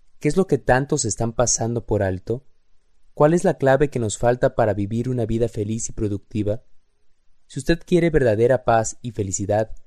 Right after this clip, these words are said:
practicar las lecciones bíblicas de este folleto es crucialmente importante para usted.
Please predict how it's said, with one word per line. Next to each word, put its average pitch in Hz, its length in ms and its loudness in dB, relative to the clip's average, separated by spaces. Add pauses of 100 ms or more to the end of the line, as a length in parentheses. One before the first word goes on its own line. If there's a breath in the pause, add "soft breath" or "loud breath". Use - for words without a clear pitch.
(540)
practicar 120 540 2
las 131 140 0
lecciones 117 480 -2
bíblicas 117 520 -2
de 110 80 0
este 107 180 -4
folleto 117 400 -2
es 123 100 -2
crucialmente 123 760 -2
importante 117 580 -2
para 92 200 -2
usted. 92 380 -2